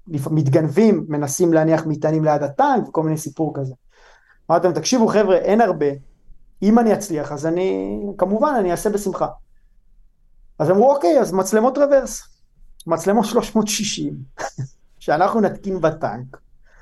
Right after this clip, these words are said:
ונוכל, זה יפתור לנו את הבעיה. אם אתה מצליח להשיג מצלמות, אה, זה." ולצערי, כל המצלמות באיזשהו מקום מורכבות, או יש להם נגיעה לסין, אז אמרתי, "אני יורד מזה."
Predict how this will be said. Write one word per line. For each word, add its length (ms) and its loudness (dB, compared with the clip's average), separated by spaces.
ונוכל, 520 2
זה 120 2
יפתור 240 4
לנו 140 4
את 40 2
הבעיה. 320 6
אם 160 6
אתה 140 2
מצליח 340 0
להשיג 320 -2
מצלמות, 580 -4
אה, 140 -8
זה." 100 -18
ולצערי, 420 2
כל 160 6
המצלמות 680 0
באיזשהו 480 -2
מקום 320 0
מורכבות, 840 2
או 140 0
יש 120 -4
להם 160 2
נגיעה 280 -2
לסין, 460 -6
אז 160 -6
אמרתי, 260 -2
"אני 100 -6
יורד 280 -4
מזה." 320 -8